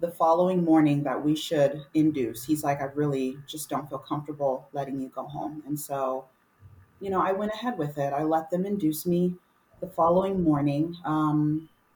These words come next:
that was a Monday, a Monday morning. And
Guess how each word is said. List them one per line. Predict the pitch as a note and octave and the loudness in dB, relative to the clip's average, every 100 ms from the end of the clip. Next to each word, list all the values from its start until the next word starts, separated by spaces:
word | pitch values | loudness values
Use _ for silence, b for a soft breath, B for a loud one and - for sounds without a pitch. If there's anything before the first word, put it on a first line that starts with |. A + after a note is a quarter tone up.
| _ - _ _ _ - - | _ -20 _ _ _ -20 -10
that | F3+ E3 | -4 -2
was | F3+ G3 | -2 -2
a | |
Monday, | G3+ E3+ D3+ - - F#3 - _ | 0 2 4 2 -2 -8 -18 _
a | E3+ | -6
Monday | D#3 D#3 E3 | -2 -2 -2
morning. | C#3+ C3+ C#3 D3+ b b b b b - | -4 -6 -8 -12 b b b b b 2
And | E3 D#3+ D#3 D3+ D3 D3 | 6 6 8 8 8 4